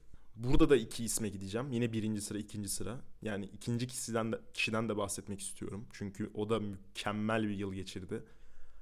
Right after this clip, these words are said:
Ama birinci sıramda kesinlikle Pango var. Ee, sadece Motive'nin romantik albümünü a-, çıkarmış olsa bile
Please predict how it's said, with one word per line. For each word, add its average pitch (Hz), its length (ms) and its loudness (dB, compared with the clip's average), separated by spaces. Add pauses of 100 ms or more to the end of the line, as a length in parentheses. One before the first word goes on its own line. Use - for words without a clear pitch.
(200)
Ama 113 220 2
birinci 117 320 2
sıramda 98 460 -2
kesinlikle 113 640 -2
Pango 95 400 -4
var. 98 280 -8 (960)
Ee, 95 180 0
sadece 123 480 2
Motive'nin 117 420 0
romantik 107 440 -2
albümünü 107 420 0
a-, 104 200 0 (440)
çıkarmış 113 460 0
olsa 104 300 0
bile 98 260 -4